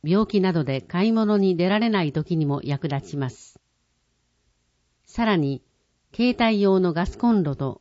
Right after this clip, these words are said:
ガスボンベ、水なども備えておくと、パッククッキングが可能です。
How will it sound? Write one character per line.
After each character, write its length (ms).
ガ 140
ス 160
ボ 100
ン 160
ベ、 180
水 240
な 140
ど 100
も 240
備 320
え 60
て 100
お 80
く 140
と、 240
パ 120
ッ 40
ク 240
ク 120
ッ 120
キ 160
ン 80
グ 120
が 260
可 120
能 220
で 140
す。 320